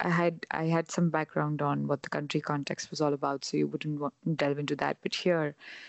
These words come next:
it's about delving into the country context and correlating it with the implications that the law has on, um, in a very, from a very societal and social context. So, uh, and critically analyzing the laws here,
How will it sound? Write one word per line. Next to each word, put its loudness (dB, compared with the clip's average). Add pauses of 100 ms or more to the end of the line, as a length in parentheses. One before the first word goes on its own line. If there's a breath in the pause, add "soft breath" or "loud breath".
(220 loud breath)
it's -6
about 0
delving 2
into 2
the 0
country -4
context -4
and -2
correlating 2
it -2 (500 soft breath)
with 0
the 2
implications 0
that -6
the 0
law 2
has 0 (100)
on, 0
um, 0 (100)
in 4
a 4
very, 0 (160)
from 2
a 2
very 0
societal 0
and 0
social -2
context. -4 (420 loud breath)
So, 4
uh, 4
and 2
critically 4
analyzing 4
the 4
laws 4
here, 6